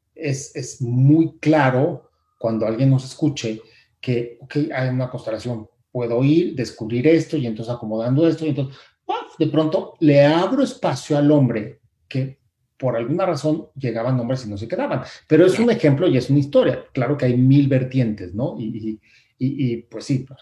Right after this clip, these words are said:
Speaker 1: habrá tantas vertientes como mentes y como seres humanos y como las cinco mil que trae cada ser humano dentro de él, ¿no?
Speaker 2: Claro.
Speaker 1: O sea, así de simple, hay cinco mil posibilidades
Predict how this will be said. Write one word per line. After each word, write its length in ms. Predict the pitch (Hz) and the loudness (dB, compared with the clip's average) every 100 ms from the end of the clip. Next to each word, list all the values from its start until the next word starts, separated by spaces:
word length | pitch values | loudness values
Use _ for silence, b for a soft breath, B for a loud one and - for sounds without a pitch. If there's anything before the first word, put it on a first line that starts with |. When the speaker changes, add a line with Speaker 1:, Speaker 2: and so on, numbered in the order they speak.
| - | -12
Speaker 1:
habrá 280 | 104 104 110 | -10 -10 -10
tantas 420 | 110 110 120 104 | -8 -6 -6 -8
vertientes 480 | 110 - 113 107 107 | -10 -8 -8 -6 -8
como 280 | - 104 104 | -10 -10 -6
mentes 380 | 120 123 127 113 | -6 -6 -8 -10
y 80 | |
como 200 | - 101 | -12 -14
seres 260 | 101 117 113 | -10 -10 -8
humanos 420 | 113 110 131 135 | -8 -6 -6 -8
y 100 | 107 | -12
como 800 | - 98 98 98 98 98 98 98 _ _ _ _ _ _ _ _ _ | -12 -14 -12 -14 -16 -20 -20 _ _ _ _ _ _ _ _ _ _
las 280 | - 127 - | -2 -2 -2
cinco 280 | 127 127 123 | -2 -2 2
mil 160 | 143 139 | 2 2
que 80 | |
trae 320 | 131 120 127 127 | 0 0 0 0
cada 220 | 123 120 | 0 0
ser 160 | 127 120 | -2 -2
humano 300 | 123 117 123 | -2 -2 -4
dentro 280 | 117 147 | -4 -2
de 80 | 233 | -2
él, 140 | 269 - _ | -2 -6 _
¿no? 220 | 214 - _ | -10 -10 _
Speaker 2:
Claro. 320 | 131 110 107 | -6 -4 0
Speaker 1:
O 140 | 127 123 | 2 2
sea, 460 | - - 147 135 | 0 -2 0 0
así 240 | - - 143 | -4 0 4
de 120 | 139 | 4
simple, 460 | 196 190 - 127 214 | 2 -4 -4 -6 0
hay 140 | 190 - | -2 0
cinco 300 | 160 131 131 | -2 0 2
mil 200 | 151 135 | 0 0
posibilidades 960 | 165 - - _ 156 156 147 - - | 0 -2 -8 _ -6 -4 -4 -4 -8